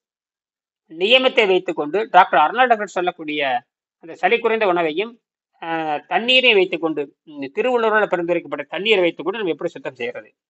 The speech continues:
அப்படிங்கிறது பாத்தீங்கன்னா நீருணவு முறைன்னு ஒரு தலைப்பு இருக்கு, அதுல சொல்லியிருக்கப்படுது நீருணவு முறை. இப்ப வெங்கடேசன் என்ன சொல்றாருன்னு பார்ப்போம்.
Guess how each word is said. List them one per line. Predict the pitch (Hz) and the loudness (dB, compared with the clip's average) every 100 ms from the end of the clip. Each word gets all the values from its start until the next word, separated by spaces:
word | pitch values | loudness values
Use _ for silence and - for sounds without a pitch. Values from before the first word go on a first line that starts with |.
| _ _ _ | _ _ _
அப்படிங்கிறது | 160 180 170 190 233 170 | -2 0 0 2 2 2
பாத்தீங்கன்னா | 165 165 131 156 226 _ _ _ - | 2 0 -6 -10 -16 _ _ _ -20
நீருணவு | 156 220 285 269 240 | -8 -2 0 2 2
முறைன்னு | 196 214 208 | 4 2 2
ஒரு | 165 | 2
தலைப்பு | 165 170 160 | 2 2 -2
இருக்கு, | 139 147 | 0 0
அதுல | 160 160 | 0 -4
சொல்லியிருக்கப்படுது | 165 156 131 120 120 156 | -6 -8 -8 -14 -14 -6
நீருணவு | 165 147 131 | -4 -4 -6
முறை. | 120 - _ _ _ _ _ _ | -10 -16 _ _ _ _ _ _
இப்ப | _ - | _ -18
வெங்கடேசன் | 165 190 254 311 - 233 | -2 0 2 -2 -2 -4
என்ன | 214 208 | -2 -2
சொல்றாருன்னு | 190 190 190 | 4 4 6
பார்ப்போம். | 143 139 123 - | 4 2 -2 -14